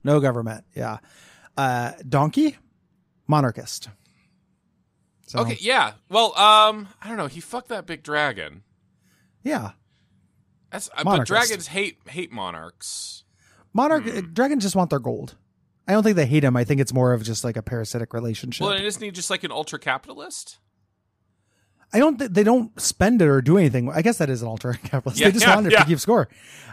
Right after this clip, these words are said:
Speaker 1: Uh, the, uh, have we, we haven't talked about that, that
Speaker 2: Whether Sh-, uh,
Speaker 1: grand
Speaker 2: Donkey from Shrek would wanna fuck Warren Buffett? I think so.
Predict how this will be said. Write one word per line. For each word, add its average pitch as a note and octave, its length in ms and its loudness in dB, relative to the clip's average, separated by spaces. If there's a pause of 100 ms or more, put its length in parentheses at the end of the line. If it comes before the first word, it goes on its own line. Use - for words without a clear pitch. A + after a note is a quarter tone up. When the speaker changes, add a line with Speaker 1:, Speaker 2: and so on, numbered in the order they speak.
(100)
Speaker 1:
Uh, D#3 480 0
the, E3 240 2
uh, C#3+ 220 0
have G3+ 180 2
we, E4+ 380 4 (840)
we C#4 160 0
haven't G#3 200 4
talked E3 260 2
about D3 300 4
that, C3+ 300 2
that C#3 340 -2 (160)
Speaker 2:
Whether F3 280 4
Sh-, - 140 -2
uh, B2+ 60 -2
Speaker 1:
grand D#3 400 6
Speaker 2:
Donkey D#3 340 2
from D#3 180 -8
Shrek D3 380 0
would C#3+ 100 -10
wanna C3 220 -2
fuck C3+ 240 -6
Warren C3+ 240 -6
Buffett? C3 440 -4
I C3+ 140 4
think G#2 240 -10
so. F2+ 300 -8